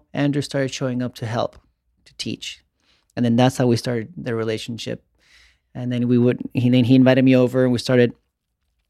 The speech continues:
doing, you know, playing Xbox, stuff like that, you know, ordering Domino's pizza. And then we graduated to cooking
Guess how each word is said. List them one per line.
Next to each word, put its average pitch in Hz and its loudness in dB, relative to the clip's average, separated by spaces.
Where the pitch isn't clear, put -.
doing, 185 2
you 226 0
know, 135 -8
playing 156 2
Xbox, 135 0
stuff - -6
like 139 -2
that, 135 0
you 131 -2
know, 123 -4
ordering 139 2
Domino's 131 0
pizza. 131 -4
And 135 0
then 175 4
we 165 6
graduated 151 2
to 127 -4
cooking 147 0